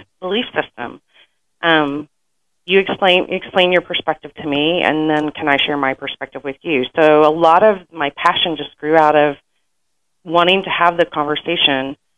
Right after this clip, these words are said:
um, and kind of push at some sacred cows that people, ideals that people have held on to that may or may not be founded on truth and may have never been questioned. They may have never questioned them at all.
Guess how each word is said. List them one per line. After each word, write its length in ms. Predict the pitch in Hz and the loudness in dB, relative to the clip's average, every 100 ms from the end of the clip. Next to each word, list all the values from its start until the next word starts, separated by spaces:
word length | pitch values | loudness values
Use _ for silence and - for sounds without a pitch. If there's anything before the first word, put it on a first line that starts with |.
| _ _ | _ _
um, 420 | 151 147 143 147 | -4 -2 -2 -4
and 300 | - 151 147 143 _ _ _ - | -2 -2 -2 -6 _ _ _ -12
kind 140 | - 160 | -6 -4
of 80 | 147 | -6
push 180 | - 190 247 | -4 0 2
at 120 | - - | 0 -4
some 320 | 165 156 147 - | -6 -4 -6 -6
sacred 340 | 170 - 165 | -6 -4 -8
cows 540 | - 131 156 190 139 139 - | -4 2 4 6 4 0 -8
that 180 | 135 _ | -10 _
people, 560 | 147 - 156 151 147 | -16 -4 0 2 2
ideals 540 | - 160 165 180 147 147 | 0 -2 0 0 0 -2
that 140 | - | -12
people 220 | - 156 151 | -14 -10 -6
have 120 | 151 | -6
held 200 | 151 151 | -2 0
on 200 | 170 185 - | 2 0 -2
to 300 | 156 156 156 - - _ _ | 0 0 -2 -8 -20 _ _
that 140 | 190 180 | -4 0
may 260 | 190 190 220 | 2 4 4
or 60 | |
may 180 | 220 190 | 4 2
not 240 | 196 220 | 2 0
be 140 | - 220 | -2 -8
founded 420 | - 180 190 208 | -2 0 0 0
on 220 | 196 185 - | 0 -2 -8
truth 320 | - 233 240 - | -8 -4 -4 -2
and 280 | 165 165 165 | -4 -2 0
may 140 | 175 | 2
have 160 | 196 165 | 2 0
never 360 | 185 190 202 | 0 2 2
been 240 | 180 190 180 | 0 -4 -6
questioned. 640 | - - - - 120 131 | -8 -2 -2 -2 -4 -6
They 80 | 156 | -4
may 140 | 160 | 0
have 180 | 160 151 | 0 0
never 380 | 165 165 175 165 | -4 0 0 0
questioned 480 | - 151 - 151 147 | -6 -10 -8 -6 -4
them 100 | 139 | -2
at 80 | 131 | -2
all. 320 | 117 - - | -2 -4 -8